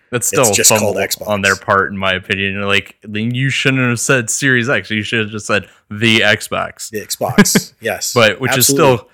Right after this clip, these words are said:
Speaker 1: a bad naming convention for anybody in retail.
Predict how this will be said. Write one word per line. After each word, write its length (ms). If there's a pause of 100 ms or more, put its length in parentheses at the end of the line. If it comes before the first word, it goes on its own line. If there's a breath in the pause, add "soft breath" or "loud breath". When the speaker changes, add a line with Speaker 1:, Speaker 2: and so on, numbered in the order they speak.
(280 soft breath)
Speaker 1:
a 100
bad 340
naming 380
convention 540
for 260
anybody 460
in 100
retail. 460